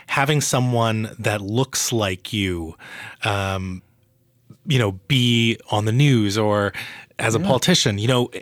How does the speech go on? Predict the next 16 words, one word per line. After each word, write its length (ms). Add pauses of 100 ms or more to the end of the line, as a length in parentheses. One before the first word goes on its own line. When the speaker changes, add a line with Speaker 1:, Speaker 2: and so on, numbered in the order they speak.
Speaker 1:
when 220
you're 80
growing 280
up, 200
it 160
actually 360
does 300
make 380
a 40
big 200
Speaker 2:
It's 80
a 40
Speaker 1:
difference. 260
Speaker 2:
huge 200
difference. 380
Speaker 1:
And, 240